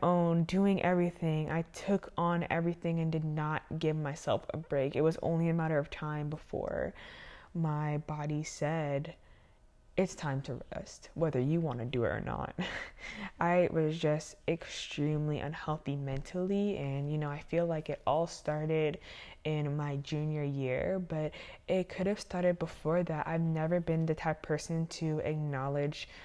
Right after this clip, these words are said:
um, mental health and mental well-being. I always just kind of thought, you know, these are feelings and they're normal and you just get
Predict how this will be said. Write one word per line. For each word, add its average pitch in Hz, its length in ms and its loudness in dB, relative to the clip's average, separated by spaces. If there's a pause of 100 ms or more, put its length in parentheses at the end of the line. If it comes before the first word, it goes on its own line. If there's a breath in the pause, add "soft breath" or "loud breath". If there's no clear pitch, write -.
(320 loud breath)
um, 147 340 0
mental 151 340 0
health 151 720 -2
and 147 400 -2
mental 151 920 0
well-being. 160 840 0 (640 loud breath)
I 160 140 4
always 147 440 2
just - 240 -4
kind 156 220 -4
of 139 80 -6
thought, 156 360 -4
you 151 80 -2
know, 147 220 -2
these 143 240 -2
are 143 80 0
feelings 175 840 0
and 143 260 0 (800)
they're 170 220 6
normal 170 880 2
and 147 380 -2
you 156 80 2
just 156 240 -4
get 160 180 -4